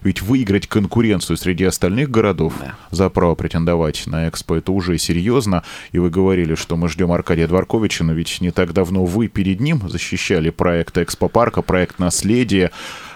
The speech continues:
Speaker 1: Как отреагировали?
Speaker 2: Э,
Speaker 1: Что говорят в правительстве?
Speaker 2: Аркадий Владимирович положительно отреагировал вот на эту нашу идею по созданию,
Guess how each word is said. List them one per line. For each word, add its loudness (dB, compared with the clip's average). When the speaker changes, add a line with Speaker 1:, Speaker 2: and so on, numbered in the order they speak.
Speaker 1:
Как 2
отреагировали? 2
Speaker 2:
Э, 4
Speaker 1:
Что 4
говорят 4
в -6
правительстве? 2
Speaker 2:
Аркадий 4
Владимирович 4
положительно 0
отреагировал 0
вот -8
на 0
эту -6
нашу 0
идею 0
по -4
созданию, 0